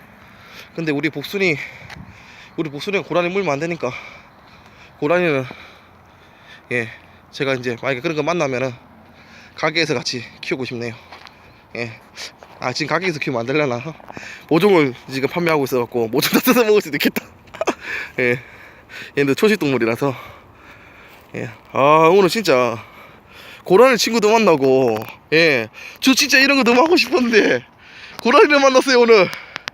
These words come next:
수달도 나오는 거 아닙니까? 예. 수달을 되게 기대했는데 <laughs> 갑자기 고라니 튀어나와서,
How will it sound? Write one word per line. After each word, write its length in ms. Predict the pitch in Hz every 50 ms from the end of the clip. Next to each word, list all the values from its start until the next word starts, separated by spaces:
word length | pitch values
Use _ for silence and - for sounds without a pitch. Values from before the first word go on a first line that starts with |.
| _ _ _ - - - - - - - - - -
수달도 360 | - 277 254 285 269 247 240
나오는 240 | 202 185 220 233 208
거 60 | 190
아닙니까? 460 | 202 208 185 180 180 160 165 170 180 - - - - - - -
예. 260 | 127 127 127 120 117 120 - - - - - - - - - - - - -
수달을 440 | - - 247 285 262 254 233 208
되게 180 | - 208 180 196
기대했는데 640 | - - 214 180 208 180 185 196 185 170 180 180 180 - - - - -
<laughs> 160 | - - - -
갑자기 400 | - - - - - 233 240 233
고라니 360 | - 196 190 220 208 208 208
튀어나와서, 640 | - 226 202 175 170 156 143 156 160 139 127 120